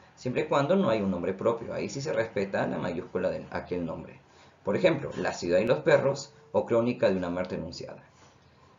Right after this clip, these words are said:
También el nombre de diarios, ¿no? Las palabras que conforman los títulos, ¿no? de diarios o peri-, periódicos o revistas se van a escribir con mayúscula, como por ejemplo El Comercio. El nombre de la Constitución peruana, Constitución se va a escribir con mayúscula, pero peruana, por ser un gentilicio,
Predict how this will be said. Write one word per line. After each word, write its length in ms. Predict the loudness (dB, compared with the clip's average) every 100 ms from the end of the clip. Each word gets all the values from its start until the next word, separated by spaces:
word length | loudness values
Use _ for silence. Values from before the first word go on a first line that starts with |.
| _ -20 -18 0
También 380 | 2 6 4 4
el 80 | 2
nombre 240 | 4 4
de 100 | 4
diarios, 540 | 4 4 4 0 -4 -4
¿no? 180 | -2
Las 180 | -2 -6
palabras 420 | 0 2 2 0
que 160 | -2 -2
conforman 560 | 0 2 2 2 2 -2
los 180 | -4
títulos, 500 | -6 -6 -4 -6 -6
¿no? 200 | -6 -4
de 220 | -4 -8 -6
diarios 840 | 0 0 0 -2 -4 -6 -12 -16 -20
o 80 | -16
peri-, 240 | -12 -12
periódicos 680 | -6 -2 0 0 0 -6 -4
o 40 |
revistas 580 | -2 0 0 -2 -2 -6 -20 -20
se 160 | -8 -4
van 120 | -2
a 20 |
escribir 340 | -2 -2 -4 -2
con 120 | 0
mayúscula, 500 | 0 -2 -4 -14 -18 -14
como 240 | -12 -10
por 160 | -8 -8
ejemplo 320 | -6 -4 -4
El 80 | 2
Comercio. 460 | 2 2 0 -8 -14 -20 _ -20 -20 -20 -20 _ -20 _ -20 _ -20 -20 0
El 140 | 2
nombre 540 | 4 2 2 2 4 2
de 140 | 2
la 200 | 2 0
Constitución 840 | -2 -6 -4 -6 0 4 4 2
peruana, 680 | 2 2 4 2 0 -2 -4
Constitución 600 | -4 -4 -4 -4 -2 0
se 140 | 0 0
va 60 |
a 40 | -2
escribir 320 | -2 -2 -2
con 140 | -2
mayúscula, 540 | 0 0 0 0 0 2
pero 260 | 4 4
peruana, 520 | 4 2 2 2 -2 -2
por 140 | -4
ser 220 | -2 -2
un 120 | -2 -2
gentilicio, 680 | -4 -2 -4 2 2 0